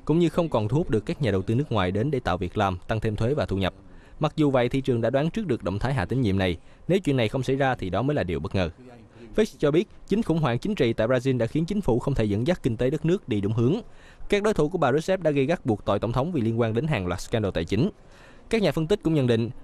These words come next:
việc các nhà đầu tư bị hạn chế sở hữu trái phiếu đang trong tình trạng mất giá có thể làm Brazil mất tới hai mươi tỷ đô la Mỹ nợ quốc gia và nợ tập đoàn.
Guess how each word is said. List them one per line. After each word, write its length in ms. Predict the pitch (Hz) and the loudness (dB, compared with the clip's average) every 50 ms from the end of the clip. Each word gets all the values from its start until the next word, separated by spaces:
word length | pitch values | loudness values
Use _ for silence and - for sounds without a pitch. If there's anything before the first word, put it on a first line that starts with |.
| - - | -4 0
việc 140 | 139 143 135 | 0 0 2
các 120 | - 214 214 | 2 0 2
nhà 80 | 180 | 2
đầu 140 | 135 123 117 | 2 2 2
tư 160 | 110 147 147 | 2 2 2
bị 100 | 131 127 113 - | 2 2 0 0
hạn 180 | - 104 110 | 0 -2 -2
chế 200 | 107 - 143 165 | 0 0 0 0
sở 140 | 180 - 139 | 0 0 0
hữu 100 | 113 123 | 0 0
trái 140 | 127 143 151 | 0 -2 0
phiếu 260 | - 143 147 165 196 | 0 2 2 2 2
đang 200 | 170 151 147 135 | 2 2 0 0
trong 160 | - 151 139 | 0 -2 -4
tình 180 | 135 - 107 98 | -2 -2 -2 -2
trạng 180 | - 95 101 | 0 0 0
mất 120 | 131 - - | 0 0 0
giá 240 | 123 117 117 135 156 | 0 2 2 0 -2
có 120 | - 185 | -4 -4
thể 100 | - 170 | -2 -2
làm 160 | 151 117 101 | 0 0 2
Brazil 320 | 101 113 113 - 120 110 113 | 2 2 0 0 0 -2 -2
mất 180 | 147 156 - | -2 -2 -2
tới 160 | - 131 151 147 | 0 0 0 0
hai 160 | - 170 165 | 0 -2 0
mươi 120 | 160 160 | 0 0
tỷ 140 | 151 - 107 | 0 2 2
đô 80 | 127 131 | 2 4
la 120 | 123 117 | 2 2
Mỹ 180 | 110 95 92 117 | 2 2 0 0
nợ 160 | 127 110 85 87 110 | 0 0 0 0 0
quốc 160 | 139 - - | -2 -2 0
gia 220 | 131 127 123 120 | 2 2 2 2
và 120 | 113 95 87 | 0 -2 -2
nợ 120 | 85 87 | -2 -2
tập 120 | - 101 | -4 -2
đoàn. 220 | - 95 98 92 | -2 -2 -2 -2